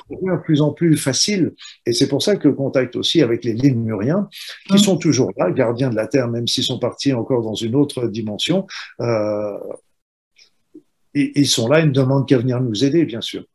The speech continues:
Speaker 2: Bien sûr, bien sûr. Et, euh, le, l'idée, c'était en fait de, de s'ouvrir à tous les, euh, les champs des possibles et de, de, bah, de se libérer de ces chaînes, comme tu disais. Moi, je sais que, euh, tu vois, avec toutes les énergies actuellement, euh, euh, moi, aujourd'hui, euh,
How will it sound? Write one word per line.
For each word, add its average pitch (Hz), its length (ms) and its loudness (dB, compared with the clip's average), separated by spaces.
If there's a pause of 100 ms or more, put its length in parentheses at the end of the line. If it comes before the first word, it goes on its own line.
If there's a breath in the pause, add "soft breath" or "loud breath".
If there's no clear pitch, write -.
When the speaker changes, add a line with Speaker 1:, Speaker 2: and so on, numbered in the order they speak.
(180)
Speaker 2:
Bien 208 280 12
sûr, 262 300 8 (100)
bien 202 180 12
sûr. 214 220 12 (120)
Et, 185 220 12
euh, 180 240 12 (380 loud breath)
le, 190 360 12
l'idée, 190 280 6
c'était 240 200 8
en 202 140 8
fait 247 240 6
de, 190 320 8
de 190 120 2
s'ouvrir 233 480 4
à 196 100 8
tous 226 180 -2
les, 214 180 8
euh, 185 180 6
les 190 160 4
champs 226 180 2
des 226 140 8
possibles 226 540 2
et 180 340 10
de, 180 420 6 (200)
de, 175 400 6
bah, 180 200 8
de 185 160 2
se 190 180 -2
libérer 214 320 8
de 233 100 8
ces 220 160 0
chaînes, 240 260 4
comme 202 180 4
tu - 140 -10
disais. 190 340 2 (360 loud breath)
Moi, 202 100 8
je 208 60 8
sais 285 180 4
que, 254 140 6
euh, 202 460 12
tu - 160 -8
vois, 214 100 8
avec 190 280 6
toutes 208 200 -8
les 208 180 4
énergies 196 440 4
actuellement, 214 760 4
euh, 170 240 6 (540 soft breath)
euh, 180 180 6
moi, 226 140 10
aujourd'hui, 208 600 4
euh, 180 420 10